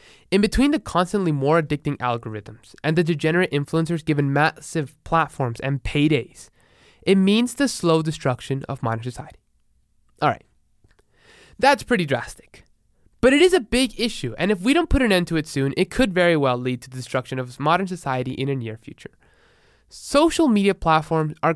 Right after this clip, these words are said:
constantly getting more and more addicting. Along with this, the content promoted on these platforms consistently gets worse and worse for people, and it's obvious.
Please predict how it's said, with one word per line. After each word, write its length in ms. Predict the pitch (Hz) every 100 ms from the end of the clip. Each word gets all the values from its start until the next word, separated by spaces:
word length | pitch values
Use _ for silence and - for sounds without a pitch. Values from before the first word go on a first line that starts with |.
| 160
constantly 560 | - 214 226 - 156 135
getting 340 | 135 143 131
more 520 | 127 131 143 170 190
and 140 | - 185
more 280 | 143 131 131
addicting. 500 | 131 165 160 123 113 _
Along 320 | 139 156 190 214
with 160 | 208
this, 280 | 147 135 - _ - _ -
the 80 |
content 400 | 156 190 220 247
promoted 400 | 208 151 139 180
on 140 | 180 147
these 100 | 131
platforms 580 | - 139 160 202 220 - _ _
consistently 680 | - 196 - 233 - 285 226
gets 260 | 175 160 -
worse 480 | 147 156 220 277 -
and 260 | 190 180
worse 280 | 156 214 254
for 160 | - 160
people, 480 | - 135 - 139 - - - - -
and 240 | 180 185 - - -
it's 140 | 214
obvious. 580 | 196 247 262 254 175